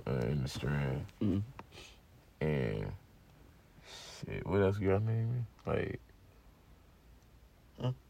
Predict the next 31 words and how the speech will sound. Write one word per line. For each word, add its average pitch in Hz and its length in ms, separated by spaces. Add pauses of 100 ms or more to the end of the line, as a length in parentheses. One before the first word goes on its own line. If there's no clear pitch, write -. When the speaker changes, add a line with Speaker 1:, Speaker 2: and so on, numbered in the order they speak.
(180)
Speaker 1:
what 98 180
else 107 140
you 104 100
would 104 120
name 113 260
me 110 40
for 110 220
it? - 240
Like, 104 240 (200)
you 107 140
said, 92 320
Speaker 3:
Just 90 120
Speaker 1:
like, 82 80
Speaker 3:
anything. 117 260
What 117 100
you 110 80
wanna 104 140
put 90 140
in 78 60
there? - 840
Speaker 1:
shit. - 60 (160)
Uh, 92 280 (680)
<laughs> 139 180 (760)
Speaker 3:
I 127 60
w-, 139 200 (280)
I, 113 240 (180)
this 113 160
is 110 60
an 92 140
important 76 540
one 53 140